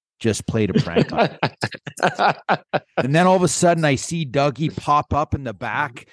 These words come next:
Speaker 1: He gives me a ribs, hey! So we go back. We had a, we crushed a bunch of beers and had a, had a great time. But, you know, th-, that's the thing. Like, Doug Gilmore didn't wanna go out to the bars anymore because he would have been mobbed.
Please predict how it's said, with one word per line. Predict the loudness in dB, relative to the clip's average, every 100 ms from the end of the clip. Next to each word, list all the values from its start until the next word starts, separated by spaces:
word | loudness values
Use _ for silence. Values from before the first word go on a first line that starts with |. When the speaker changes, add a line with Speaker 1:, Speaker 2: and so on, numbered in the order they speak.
| _ -20 -10
Speaker 1:
He | -4 0
gives | 0 0
me | -2 -2
a |
ribs, | -2 0 4 4 4 2 2
hey! | 0 2 0 0 -2 -4 -8 -20 -20 -20
So | -2 4
we | 4 4
go | 4 4
back. | 4 2 0 0
We | 0
had | 2 2
a, | 0 -4
we | -2 -2
crushed | -2 0 2 2 0
a | -2
bunch | -2 -2 -2
of | 2
beers | 4 6 4 2
and | 0
had | 0 2 2
a, | 2 2
had | 2
a | 2
great | 2 0 0 -2
time. | -4 -2 -2
But, | -2 -2 -4
you | -4
know, | 0 0 -2 -16 -10
th-, | -6
that's | 0 0
the | 0
thing. | 2 2
Like, | 4 2
Doug | 2 2 2
Gilmore | 2 2 2 0 -2 -4 _ _ _ _ _ _ _ _ -20 -6
didn't | 0 0 0
wanna | 0 2 4 2
go | 4 6 4
out | 2
to | -2
the | 0
bars | 0 0 0
anymore | 0 -2 -2 -2 -2
because | -4 -2 -2 -2
he | 0
would | 2 4
have |
been | 2 0
mobbed. | 2 4 4 2 -2 -12